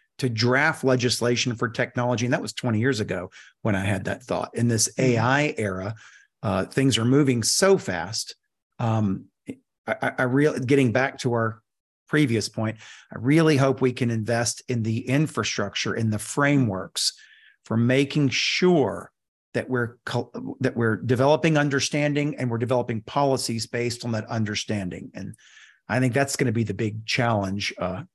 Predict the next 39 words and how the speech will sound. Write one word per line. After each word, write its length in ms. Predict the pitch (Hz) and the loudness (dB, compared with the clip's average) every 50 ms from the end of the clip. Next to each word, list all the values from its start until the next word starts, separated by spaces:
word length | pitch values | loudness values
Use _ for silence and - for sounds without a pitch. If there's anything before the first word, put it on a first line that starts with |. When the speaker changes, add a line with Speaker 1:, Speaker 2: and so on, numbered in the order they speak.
| _ _ - | _ _ -4
Speaker 1:
uh, 120 | 110 - - | -4 -2 0
of 240 | 110 110 101 104 107 | -2 -2 -2 -2 -2
the 100 | 113 110 | 0 2
next 260 | 120 131 131 - - | 2 2 0 -4 -6
decade 520 | 110 92 82 82 - - 76 - - - | -4 -6 -8 -6 -8 -8 -8 -8 -8 -8
is, 320 | - - 104 107 - - - _ _ _ - - _ _ | -6 -6 -4 -4 -6 -6 -8 _ _ _ -20 -20 _ _
um, 140 | - 98 - - _ _ _ | -6 -6 -6 -8 _ _ _
in 140 | 160 160 175 | -2 0 2
addition 340 | 170 156 208 220 - - 160 | 2 2 4 2 4 4 4
to 60 | 160 | 4
one 220 | 156 156 156 147 147 | 6 6 4 4 2
that 100 | 143 - | 2 2
you 120 | 139 131 | 2 2
mentioned 340 | 135 131 131 120 123 117 - | 4 2 2 0 -2 -4 -2
earlier 400 | - 131 135 127 120 104 107 107 | 0 2 2 4 2 2 0 0
that 180 | 101 113 110 - | -2 -4 -8 -6
we're 120 | - 117 107 | -8 -6 -4
gonna 160 | 120 110 107 | -2 -2 -2
talk 240 | - - 113 110 - | -2 -2 -2 0 0
about 300 | 113 110 101 - - - | -2 -2 -2 -2 -4 -4
in 80 | 113 | -4
a 60 | 107 | -4
future 360 | 98 - 127 120 110 - 104 95 | -2 -2 -2 -2 0 -2 -4 -2
podcast, 640 | - 107 101 98 107 - 110 101 98 95 - - | -2 -2 -2 -2 -2 -4 -2 -2 -2 -4 -4 -4
which 180 | 113 104 - 113 | -4 -2 -2 -2
is 240 | 107 101 98 - - - - - - - - _ _ _ _ - | 0 0 -2 -4 -6 -10 -18 -20 -20 -20 -20 _ _ _ _ -2
job 360 | 113 131 120 120 127 120 110 | 2 2 4 4 2 0 -2
creation 540 | - - 123 123 120 120 120 113 - 113 110 | -4 -2 0 2 2 2 0 0 -2 -2 -2
and 140 | 107 110 107 | -4 -4 -4
destruction. 600 | 101 101 - - 127 120 117 - - - - 104 | -4 -6 -2 0 0 0 0 -4 -6 -6 -6 -6
I 100 | 104 113 | -6 -4
see 200 | 113 - 123 117 | -4 -2 -2 0
a 60 | 117 | 0
lot 200 | 117 120 120 120 | 2 2 2 2
of 100 | 117 113 | 0 0
things 300 | - 131 127 127 113 110 | 0 0 0 0 0 0
around 320 | 117 120 120 120 113 110 113 | 2 2 2 2 2 2 2
that 280 | 123 127 123 113 113 - | 2 2 2 0 -2 -4
where 320 | - 113 110 107 107 107 | -6 -4 -4 -4 -4 -6